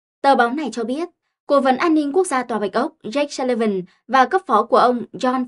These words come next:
Feiner đã thảo luận về vấn đề này trong các cuộc gặp vào tháng một tại Washington với ông Lưu Kiến Siêu, người đứng đầu Ban liên lạc quốc tế của Đảng Cộng sản Trung Quốc. Báo cáo cũng cho biết, Ngoại trưởng Mỹ Antony Blinken cũng nêu vấn đề này với người đồng cấp Trung Quốc,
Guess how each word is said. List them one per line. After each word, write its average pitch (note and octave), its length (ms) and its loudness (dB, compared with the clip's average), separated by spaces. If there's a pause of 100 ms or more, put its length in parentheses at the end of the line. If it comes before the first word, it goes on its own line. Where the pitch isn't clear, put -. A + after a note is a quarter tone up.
Feiner A#3+ 420 0 (280)
đã A#3 240 4
thảo D4+ 140 -4
luận A3 300 0
về A3 160 2
vấn G3+ 180 -2
đề D4+ 100 -4
này A3 380 -4
trong B3+ 200 -6
các F4+ 180 -2
cuộc C4 160 -2
gặp A3 180 -2 (100)
vào A3 160 -2
tháng G3 200 -6
một C4 200 0 (180)
tại B3+ 200 4
Washington C4 600 -2
với A3 220 2
ông C#4 240 -2
Lưu C4+ 280 -6
Kiến A3+ 240 2
Siêu, B3 420 0 (280)
người C#4 140 2
đứng B3+ 120 0
đầu D4+ 200 0
Ban D#4+ 220 -4
liên D#4 160 -4
lạc B3+ 200 -2
quốc E4+ 180 -10
tế G#3 200 0
của C4 140 0
Đảng G#3+ 260 -2
Cộng G3 140 -4
sản G3 300 -6
Trung - 180 -4
Quốc. B3 200 -4 (920)
Báo A#3+ 220 2
cáo A3+ 220 -2
cũng A3+ 200 -2
cho A#3 140 -4
biết, C4+ 220 -2 (320)
Ngoại C#4 260 4
trưởng A3 200 0
Mỹ A#3+ 160 0
Antony D4 480 -4
Blinken A#3+ 600 -2 (220)
cũng C4+ 160 -4
nêu E4+ 140 2
vấn A#3+ 160 -2
đề D#4 120 -2
này A3+ 220 -4
với G3+ 140 -4
người C4 180 2
đồng G#3 180 0
cấp - 200 -6
Trung A3+ 200 -8
Quốc, C#4+ 240 -4